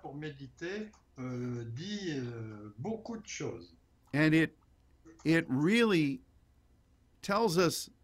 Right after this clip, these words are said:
Speaker 2: how we should be thinking in our lives today.
Speaker 1: Il nous dit,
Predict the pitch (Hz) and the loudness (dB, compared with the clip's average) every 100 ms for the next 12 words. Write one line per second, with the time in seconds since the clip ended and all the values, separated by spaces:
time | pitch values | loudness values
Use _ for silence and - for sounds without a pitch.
0 | _ _ _ 147 160 147 147 156 202 262 | _ _ _ 2 4 6 4 6 6 6
1 | 254 185 127 135 127 - 127 117 - 120 | 6 2 4 4 2 2 0 0 0 -2
2 | 113 117 - _ _ _ _ _ _ _ | -2 -4 -10 _ _ _ _ _ _ _
3 | - 165 160 165 160 156 127 123 - 135 | 4 8 8 8 6 6 4 2 -2 -2
4 | 135 120 - - _ _ - - - - | 0 0 -2 -10 _ _ -18 -16 -18 -12
5 | - - 147 156 147 143 135 196 247 | -10 -8 -8 -4 -4 -6 -6 -2 0